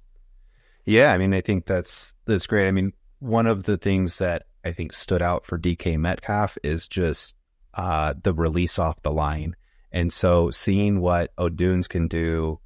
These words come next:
you know, to live up to that comp, um, this year will be great.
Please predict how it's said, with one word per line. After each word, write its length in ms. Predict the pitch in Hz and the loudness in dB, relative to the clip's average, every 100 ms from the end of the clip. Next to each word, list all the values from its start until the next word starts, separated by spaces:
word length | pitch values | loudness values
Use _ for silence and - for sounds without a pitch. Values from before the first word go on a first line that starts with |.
| - | -8
you 140 | 98 | -4
know, 120 | 76 - | -4 -8
to 400 | - 87 82 80 - _ _ _ - _ _ - _ | -4 -2 0 -2 -6 _ _ _ -20 _ _ -20 _
live 220 | - 107 101 | 0 4 4
up 160 | 104 | 2
to 100 | - | 0
that 220 | 98 82 | -2 -2
comp, 400 | - 101 95 82 - _ _ - | -4 0 0 0 -4 _ _ -6
um, 480 | 92 85 80 76 - | -2 0 -2 -2 -2
this 240 | 95 - | -2 0
year 180 | 92 85 | 0 0
will 120 | 80 | -2
be 100 | 82 | -4
great. 380 | - 85 80 | -2 0 0